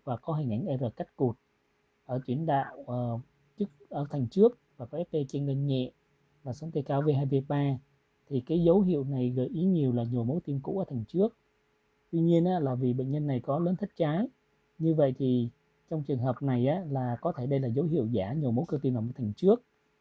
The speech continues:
Bởi vì sao? Bởi vì trong trường hợp mà lớn thất trái á, thì trục tim nó sẽ lệch sang trái. Do đó ở trên mặt phẳng ngang á,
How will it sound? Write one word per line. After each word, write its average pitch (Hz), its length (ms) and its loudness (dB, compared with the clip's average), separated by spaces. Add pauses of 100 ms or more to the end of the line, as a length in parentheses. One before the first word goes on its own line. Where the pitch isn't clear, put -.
(280)
Bởi 143 100 0
vì 143 200 2
sao? 147 420 -2
Bởi 139 100 0
vì 139 300 4
trong 147 160 -2
trường 127 120 -10
hợp 127 160 -4
mà 139 100 -4
lớn 139 180 -2
thất 185 100 -6 (100)
trái 160 240 0
á, 247 60 -2 (460)
thì 135 140 -2
trục 123 120 -8 (120)
tim 160 200 4
nó 165 60 0
sẽ 170 120 -4
lệch 147 160 -2
sang 143 240 -8
trái. 156 340 0 (500)
Do 160 100 0
đó 151 220 0
ở 160 180 2
trên 156 120 0
mặt 131 200 -2
phẳng 139 220 -4
ngang 160 220 2
á, 214 80 -2